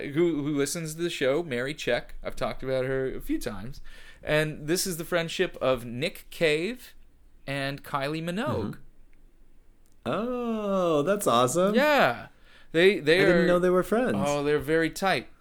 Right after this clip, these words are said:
Speaker 1: They're, they're really close. Uh, not just because they're both Australian, <laughs> but they,
Speaker 2: <laughs>
Speaker 1: uh, and, uh,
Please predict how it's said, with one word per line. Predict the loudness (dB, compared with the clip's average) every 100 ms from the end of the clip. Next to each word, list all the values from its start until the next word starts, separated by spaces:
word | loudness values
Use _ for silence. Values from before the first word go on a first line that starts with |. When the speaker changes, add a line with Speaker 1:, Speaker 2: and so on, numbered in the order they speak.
| -20
Speaker 1:
They're, | -6 -4 -2
they're | -2 -4
really | -2 -2 -2
close. | -4 -2 -2 -2 -6 -14 -16 -20 -20 -20 -12
Uh, | -2 0 0
not | 2 2 2
just | 0 -2
because | -2 0 0
they're | 2
both | 4 4 2
Australian, | -2 -2 0 0 -4 -8 -12 -16 -16 -16 -16 -20 -20 -16 -4
<laughs> | 12 12 12 8
but | 6 8 4
they, | 6 6 4 2
Speaker 2:
<laughs> |
Speaker 1:
uh, | 0 0 -2 -8 -16 -20 -12
and, | -4 -4 -4
uh, | -6